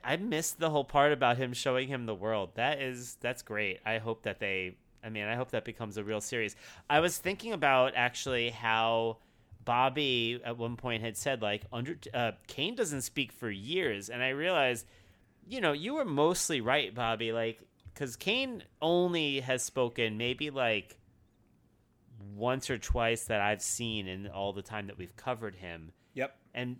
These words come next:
Speaker 1: he is, for most purposes, mute.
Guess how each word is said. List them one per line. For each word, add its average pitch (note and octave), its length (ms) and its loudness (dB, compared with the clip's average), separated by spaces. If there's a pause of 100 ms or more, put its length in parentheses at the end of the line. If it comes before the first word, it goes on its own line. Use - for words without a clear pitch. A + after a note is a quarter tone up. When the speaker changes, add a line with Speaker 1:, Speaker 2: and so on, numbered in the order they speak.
(100)
Speaker 1:
he C4+ 280 -6
is, F3+ 380 2
for B2+ 160 -2
most A#2 400 0 (280)
purposes, G2+ 760 -6
mute. G2 360 -8